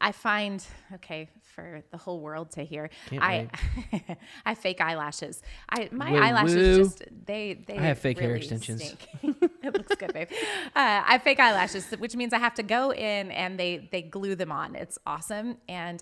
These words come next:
Speaker 1: I love it. And, uh, but I'm, I'm sitting there for about an hour talking to whoever is, um, doing my lashes. And, um, over the past couple of years, I've, I've ended up in conversations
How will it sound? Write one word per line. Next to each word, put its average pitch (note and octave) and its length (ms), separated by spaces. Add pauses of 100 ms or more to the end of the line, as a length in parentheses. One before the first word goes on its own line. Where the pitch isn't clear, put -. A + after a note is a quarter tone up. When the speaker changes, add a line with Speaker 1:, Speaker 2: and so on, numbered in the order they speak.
Speaker 1:
I G3 180
love A#3+ 180
it. D#3+ 160 (320)
And, G#3 360
uh, F#3 360 (240)
but G#3+ 100
I'm, G#3 240 (140)
I'm F#3 340 (100)
sitting C#4 360
there F3+ 240
for G3 180
about G3+ 300
an A#3 120
hour F#3 460
talking G3 540
to F#3 480 (180)
whoever F#3+ 480
is, F3 460
um, E3+ 440
doing E3+ 300
my D#3 140
lashes. F3 500
And, F3 160 (380)
um, F3 340
over G3+ 140
the F#3+ 80
past G#3 260
couple F#3+ 240
of E3 100
years, A#3 400 (100)
I've, G3+ 200 (140)
I've F3 100
ended B3 220
up A3 120
in F3 80
conversations E3+ 880